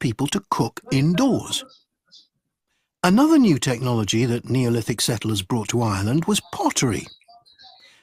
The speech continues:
Fragments of Neolithic pots have been found in K G and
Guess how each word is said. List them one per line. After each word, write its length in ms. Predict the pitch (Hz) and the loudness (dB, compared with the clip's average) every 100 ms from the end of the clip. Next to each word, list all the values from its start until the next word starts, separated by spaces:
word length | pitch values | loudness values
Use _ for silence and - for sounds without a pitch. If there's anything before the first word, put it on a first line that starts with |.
| - - | -8 0
Fragments 500 | 190 185 185 190 151 | 2 2 2 2 2
of 180 | 160 151 170 | 2 4 4
Neolithic 440 | 170 156 151 147 - | 4 4 0 -4 -2
pots 260 | 165 160 - - _ _ - | -2 0 -4 -6 _ _ -4
have 100 | 127 | 0
been 120 | 147 131 147 | 0 2 2
found 220 | 151 160 143 | 4 4 2
in 160 | 127 - | 0 -2
K 20 | 143 151 165 | 0 0 0
G 20 | 214 196 | 0 2
and 80 | 214 | 4